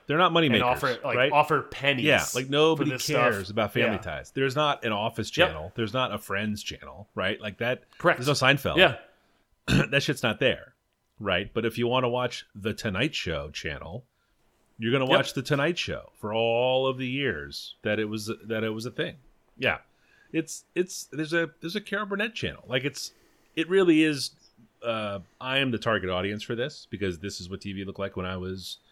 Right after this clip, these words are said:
Speaker 1: watching a shitload of T V. Like, I get it.
Speaker 2: Yeah.
Speaker 1: Um,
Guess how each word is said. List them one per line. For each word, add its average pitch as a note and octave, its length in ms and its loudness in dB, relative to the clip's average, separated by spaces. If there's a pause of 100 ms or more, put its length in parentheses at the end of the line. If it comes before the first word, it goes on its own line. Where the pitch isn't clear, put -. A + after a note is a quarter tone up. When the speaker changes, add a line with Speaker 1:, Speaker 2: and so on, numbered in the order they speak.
(240)
Speaker 1:
watching F#2 400 2
a - 20 -2
shitload - 460 -4
of F#2+ 80 -6
T G2 180 -6
V. G2 280 -6 (440)
Like, G#2 80 0
I G#2+ 80 6
get F#2+ 260 4
it. B2 120 4
Speaker 2:
Yeah. F#3+ 160 4 (840)
Speaker 1:
Um, G2 340 0